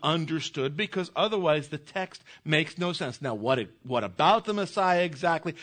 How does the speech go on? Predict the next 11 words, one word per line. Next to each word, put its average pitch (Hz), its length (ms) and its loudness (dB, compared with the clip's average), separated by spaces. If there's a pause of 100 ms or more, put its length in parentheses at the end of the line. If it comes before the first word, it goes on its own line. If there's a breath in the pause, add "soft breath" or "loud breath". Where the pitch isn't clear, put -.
(140)
aside 151 460 4
from, 143 420 2 (280 loud breath)
uh, 135 80 -2
then 139 160 2
the 117 80 -4
Messiah 180 600 6
will 151 240 2
wage 143 380 4
war 143 480 4 (540 loud breath)
victoriously 120 720 -4
against 160 600 -2